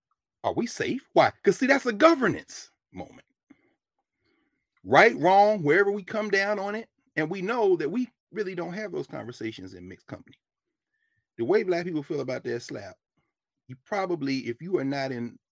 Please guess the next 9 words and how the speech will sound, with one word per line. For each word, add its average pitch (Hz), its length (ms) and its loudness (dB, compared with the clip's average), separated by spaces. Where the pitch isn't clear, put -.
community 117 400 -8
with 95 140 -8
African 120 280 -6
people, 120 380 -12
you 123 100 -10
didn't 123 460 0
really 107 320 -4
get - 240 -10
a 95 100 -10